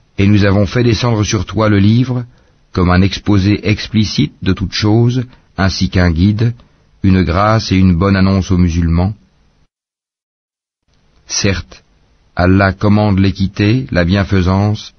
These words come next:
et l'assistance aux proches, et il interdit la turpitude, l'acte répréhensible et la rébellion.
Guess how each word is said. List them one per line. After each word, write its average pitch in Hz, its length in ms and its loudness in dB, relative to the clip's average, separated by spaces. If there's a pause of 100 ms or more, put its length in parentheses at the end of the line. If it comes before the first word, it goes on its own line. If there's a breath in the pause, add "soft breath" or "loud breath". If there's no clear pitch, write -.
(120)
et 87 100 2
l'assistance 92 760 -2
aux 85 80 0
proches, - 560 -6 (1080)
et 107 160 4
il 104 80 4
interdit 107 440 0
la 110 120 0
turpitude, 117 760 -2 (520)
l'acte 98 400 0
répréhensible 98 1080 0
et 95 120 2
la 90 140 4
rébellion. 90 580 0